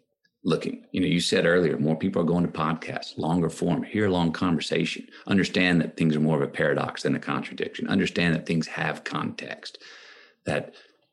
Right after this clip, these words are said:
you know, there, there's, there's many different truths to a situation. Hear the other side. We don't even, I was writing this down last night, talking about American, about politics in this election year.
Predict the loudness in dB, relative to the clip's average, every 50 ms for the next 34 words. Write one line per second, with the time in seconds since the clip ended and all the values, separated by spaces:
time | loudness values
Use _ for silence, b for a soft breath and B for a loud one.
0 | _ -20 -20 -20 -20 _ _ -20 -20 -20 -20 -20 -20 -20 -16 -8 -6 -4 -4 -4
1 | -4 -8 -10 -12 -12 -10 -4 -2 0 0 2 2 0 0 0 -2 -4 -2 0 0
2 | 2 4 4 6 6 6 6 6 4 2 2 0 0 0 -2 0 0 2 2 4
3 | 2 2 0 -4 -6 -4 0 0 0 2 0 0 -2 -2 0 0 0 0 0 -2
4 | -4 -8 -10 -8 -4 0 2 4 4 4 4 4 2 2 2 2 2 0 -2 -4
5 | -4 -4 -4 -6 -8 -10 B B B B B 2 4 4 6 6 6 6 6 4
6 | 4 4 4 4 4 4 4 2 2 2 2 2 2 4 4 4 4 4 4 4
7 | 2 2 0 0 0 2 2 2 2 0 0 0 -2 -2 -2 -4 -2 -2 -4 -4
8 | -2 -2 -2 -2 -2 -2 0 0 0 0 0 -2 -2 -4 -4 -4 -4 -4 -4 -4
9 | -4 -4 -4 -2 -2 -2 -2 -2 -4 -6 -6 -6 -8 -8 -8 -6 -6 -4 -2 -2
10 | -2 -2 -4 -6 -6 -6 -6 -6 -6 -10